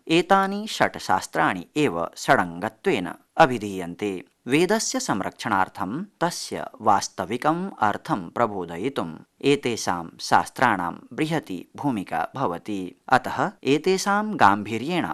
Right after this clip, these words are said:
अध्ययनं मननं च कृत्वा मात्र वेदस्य अर्थं तात्पर्यं वा ज्ञातुं शक्यते. आयान्तु तत्रादौ संस्कृतव्याकरणस्य विषये चर्चां कुर्मः. पदेषु प्रकृतिं प्रत्ययं च परिकल्प्य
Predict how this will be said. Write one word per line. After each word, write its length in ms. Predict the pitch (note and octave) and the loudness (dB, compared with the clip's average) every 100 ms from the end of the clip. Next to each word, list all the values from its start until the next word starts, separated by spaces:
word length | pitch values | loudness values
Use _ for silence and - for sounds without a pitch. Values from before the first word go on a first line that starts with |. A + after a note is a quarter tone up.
| - | 0
अध्ययनं 640 | A2+ A2 A#2 G2 F2+ E3 - - | 0 -2 -6 -6 -6 -8 -6 -4
मननं 420 | A#2 G#2+ F3+ G3 | -2 0 -2 -2
च 80 | A2 | -6
कृत्वा 640 | - D#3 - F#2 E2+ - _ - | -6 -8 -6 -4 -4 -6 _ -6
मात्र 760 | B2+ G3 A3 - _ A#2+ G2+ G2+ - | 0 2 2 -4 _ -4 -4 -4 -10
वेदस्य 720 | G#2+ B2 A#2+ A2+ G3 - G#2+ | -2 2 2 2 0 -2 -4
अर्थं 640 | - G#2+ A2+ - E3+ F#3 G3+ | 0 2 2 -2 -4 -4 -2
तात्पर्यं 840 | - G2+ - G#2+ G2+ B2 D#3+ A2+ | 2 2 2 -2 -2 0 0 -2
वा 200 | F2 - | -4 -4
ज्ञातुं 540 | F#2+ C3 C3 - F2+ E2+ - | -4 0 2 0 -6 -10 -12
शक्यते. 580 | - - - F2+ G2 G#2+ F#2+ - _ - | -6 -6 -6 -10 -4 -4 -4 -10 _ 6
आयान्तु 580 | B2 C3+ F3+ D3 F#2 E2+ - | 8 8 4 0 -6 -6 0
तत्रादौ 600 | B2+ F#2 E2+ E2+ D#3 A3 - | 0 2 -2 0 -2 -2 -4
संस्कृतव्याकरणस्य 1160 | - F#2 - F#2 D#2+ G2+ F#2+ A#2+ E3+ E3+ G2 | -2 -2 -4 -10 -8 -4 -4 -2 -2 -2 -4
विषये 440 | E2+ - A#2 D#2 - - | -4 -4 -4 -6 -12 0
चर्चां 420 | C#3+ G2+ G2+ D#2 - _ | 0 0 -4 -8 -12 _
कुर्मः. 400 | C3+ F2+ F#2 F2+ - _ - | -4 -4 -6 -8 -10 _ 2
पदेषु 560 | D#3 F#3+ A3 G#3+ A#3+ C4+ - | 4 4 2 0 -4 -6 -2
प्रकृतिं 600 | G#2+ - C#3 D#3 F3+ G#3 | 0 0 -2 -2 -2 -2
प्रत्ययं 600 | G#3 B2+ - G2 A#2+ F3+ | 0 -2 -2 -2 0 -2
च 100 | D#3 | -2
परिकल्प्य 840 | G#2+ F#2+ F#2 D#3 D#3+ - F#2+ C#3 | -4 -4 -2 0 0 -2 -4 -4